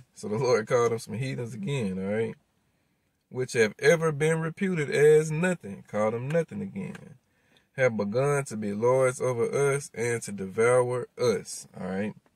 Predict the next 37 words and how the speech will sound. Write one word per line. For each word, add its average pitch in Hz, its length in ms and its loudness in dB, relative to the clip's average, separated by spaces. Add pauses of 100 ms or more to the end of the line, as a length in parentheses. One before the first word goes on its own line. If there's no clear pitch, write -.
(180)
And 98 140 -4
one 117 80 0
of 120 80 2
their 123 160 0
ways 123 320 -2
of 113 140 -6
devouring 117 680 0
us 131 280 -4
is 107 160 -12
having 113 320 -2
us 110 160 -4
take 113 240 -4
after 110 240 -6
their 110 160 -4
customs 113 400 -6
and 113 120 -6
their 110 140 -4
ways, 120 460 -4
all 98 60 -6
right? 113 280 -2 (920)
You - 60 -10
know 101 80 -4
what 104 40 -2
I'm 98 80 -8
saying? 110 440 -4 (420)
Psalms 135 360 0
eighty-three 135 720 -2
is 117 120 -14
the - 100 -12
perfect 131 640 -4
breakdown 110 720 -4 (300)
on 104 180 -4
what 117 220 0
went, 117 320 -4
on 110 180 -4
how 123 140 -2
they, 113 180 -4